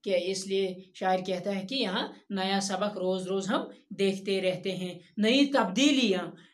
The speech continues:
नई changes जो है वो इस दुनिया में आती रहती है। और कहा भी गया है,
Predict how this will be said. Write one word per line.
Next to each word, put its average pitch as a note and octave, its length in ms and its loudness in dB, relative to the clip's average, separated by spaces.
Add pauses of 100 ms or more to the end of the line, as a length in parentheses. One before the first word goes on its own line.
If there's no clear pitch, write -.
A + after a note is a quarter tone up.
नई A#3+ 280 6
changes A#3 520 2
जो G3 160 -2
है A3+ 180 2 (260)
वो A3 120 6
इस G#3 140 2
दुनिया F#3 340 -2
में F#3+ 100 -2
आती E3+ 400 2 (320)
रहती F3 400 -6
है। F3 120 -4
और F#3 200 0
कहा E3+ 260 -6
भी F3 160 -6
गया F3 280 -2
है, A3+ 180 2